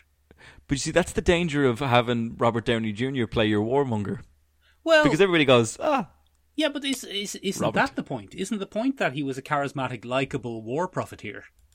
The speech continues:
Speaker 1: Yes, I suppose it is.
Speaker 2: Yeah, and I mean,
Speaker 1: Um,
Speaker 2: that's the lesson he learns in Iron Man one.
Speaker 1: Yeah.
Speaker 2: And you won't see him hanging around with soldiers and slapping them on the back and say, "Good job invading that foreign country,"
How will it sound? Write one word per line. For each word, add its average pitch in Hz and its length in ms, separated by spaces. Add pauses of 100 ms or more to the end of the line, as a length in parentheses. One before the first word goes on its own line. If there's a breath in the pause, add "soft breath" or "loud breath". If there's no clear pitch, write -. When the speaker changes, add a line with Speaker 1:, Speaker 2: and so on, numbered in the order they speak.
(500)
Speaker 1:
Yes, 160 260
I 143 40
suppose 120 340
it 120 60
is. 139 300
Speaker 2:
Yeah, 165 240 (140)
and 135 160
I 117 200
mean, 107 80
Speaker 1:
Um, 104 100
Speaker 2:
that's 175 280
the 147 120
lesson 131 360
he 117 100
learns 131 460
in 110 100
Iron 104 220
Man 101 200
one. 98 220 (840)
Speaker 1:
Yeah. 214 200
Speaker 2:
And 156 80
you 147 80
won't 180 220
see 196 120
him 170 100
hanging 160 260
around 151 240
with 123 80
soldiers 131 420
and 113 100
slapping 135 340
them 123 140
on 117 80
the 117 60
back 127 240
and 110 100
say, 117 160
"Good 160 180
job 185 220
invading 156 400
that 143 160
foreign 143 280
country," 139 440